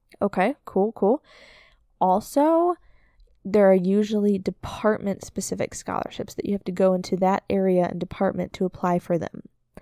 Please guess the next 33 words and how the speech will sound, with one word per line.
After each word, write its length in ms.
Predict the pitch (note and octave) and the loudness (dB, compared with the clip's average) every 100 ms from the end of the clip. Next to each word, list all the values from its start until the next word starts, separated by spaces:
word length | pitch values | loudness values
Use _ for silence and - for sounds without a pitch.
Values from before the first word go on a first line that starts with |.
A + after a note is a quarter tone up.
| _ _ _ _ | _ _ _ _
Sometimes 480 | - G3+ B3+ C#4 B3+ | -4 -2 0 0 0
you 80 | |
have 160 | A#3 G#3 | -2 -4
to, 100 | G3+ | -2
like, 180 | F#3 - | -2 -2
hunt 200 | - G3+ | -4 -2
'em 100 | F#3+ | 0
down 300 | F#3 F3 E3+ | 0 0 -2
and 140 | E3 - | -6 -4
ask 460 | F3+ F3 - - _ _ - - | -4 -4 -8 -14 _ _ -20 -4
your 160 | G3+ | 2
advisors 520 | F#3+ E3+ F3 F3 F3 F3 | 2 4 2 4 -2 -2
in 200 | E3+ E3+ | -6 -4
that 260 | F3 - - | -2 -2 -2
area 380 | E3 D#3+ C#2 - | -2 0 -2 -2
and 180 | G3 | -2
your, 140 | G3+ A3 | 0 2
like, 220 | G#3 G3+ - - - | 2 0 -14 -16 -20
focus 500 | - - G#3 F3+ E3+ | -20 2 4 4 -4
for 140 | - E3 | -4 -2
your 160 | D#3+ | -2
major. 440 | D3+ D3+ - - - - - - - | -4 -8 -8 -10 -12 -16 -20 -20 -2
There 80 | G#3+ | 2
are 80 | - | 4
also 240 | G#3+ A3+ | 2 0
endowed 640 | F#3 D#3+ E3 D3+ E3+ G3 | -2 0 0 4 4 2
scholarships, 580 | - - G#3+ A3+ - A#3 | -2 -2 0 0 -2 -4
they're 140 | - G#3 | -6 -6
called, 340 | - G#3 G#3+ | -2 -2 0
which 160 | G3+ F#3 | -4 -4
is, 140 | F#3+ | -2
like, 280 | F3 E3+ - | -2 -4 -8
some 580 | - - F3+ F3+ F3 | -8 -4 -4 -4 -8